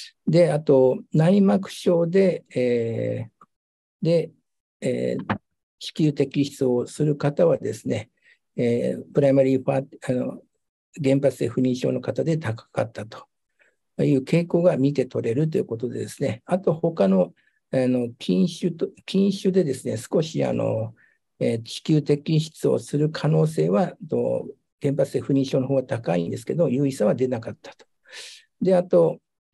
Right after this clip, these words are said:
え、こちらはですね、プロラプスでは、えーと、そのコントロールの方が高いんですけども、えー、原発性不妊症の方はそういう可能性は少ないという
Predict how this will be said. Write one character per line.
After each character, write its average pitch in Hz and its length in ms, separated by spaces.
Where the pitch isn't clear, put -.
え、 143 80
こ 151 160
ち 160 140
ら 160 80
は 151 80
で 120 80
す - 140
ね、 120 100
プ 156 140
ロ 170 120
ラ 190 140
プ 190 100
ス 170 220
で 196 120
は、 196 280
え 123 180
ー 120 80
と、 - 460
そ 139 180
の 127 300
コ 151 160
ン 143 80
ト 143 100
ロ 139 60
ー 135 40
ル 135 60
の 131 60
方 175 120
が 139 140
高 123 380
い 127 100
ん 120 60
で 117 100
す - 100
け - 160
ど 147 140
も、 190 320
え 117 600
ー、 - 560
原 143 140
発 139 140
性 143 100
不 143 120
妊 139 120
症 139 160
の 131 100
方 156 260
は 151 80
そ 147 140
う 131 60
い - 20
う 131 60
可 131 160
能 120 160
性 - 160
は 107 140
少 - 280
な 131 160
い 101 120
と 104 180
い 101 120
う - 120